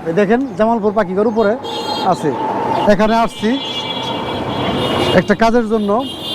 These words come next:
এখানে কি কি পাওয়া যায়, এই বিষয়ে আমি, আমরা জানার চেষ্টা করতেছি। এখানে দেখেন কোয়েল পাখি, কোয়েল পাখি বিভিন্ন জাতের। দেখেন কোয়েল পাখিগুলা, হ্যাঁ,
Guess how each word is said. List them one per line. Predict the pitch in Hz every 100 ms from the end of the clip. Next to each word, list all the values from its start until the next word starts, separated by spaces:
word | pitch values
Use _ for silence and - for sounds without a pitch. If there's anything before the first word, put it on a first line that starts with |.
| -
এখানে | 226 220 226
কি | 226 254
কি | 220
পাওয়া | 269 254 254
যায়, | 180 147 120 202
এই | 214
বিষয়ে | 190 196 196
আমি, | 196 202
আমরা | 185
জানার | 202 208 196
চেষ্টা | 214 180 190
করতেছি। | 180 180 190 226 262 - - - -
এখানে | 220 202 233
দেখেন | 214 226 208
কোয়েল | 233 285 247
পাখি, | 208 170 135 - - - - - - - - - -
কোয়েল | 220 220 214
পাখি | 214 185 208 262 - - - 117
বিভিন্ন | 185 202 208 202
জাতের। | 185 170 151
দেখেন | 160 151 110 - - - - - -
কোয়েল | 190
পাখিগুলা, | 175 175 170 180 208 269 - - - - -
হ্যাঁ, | 156 214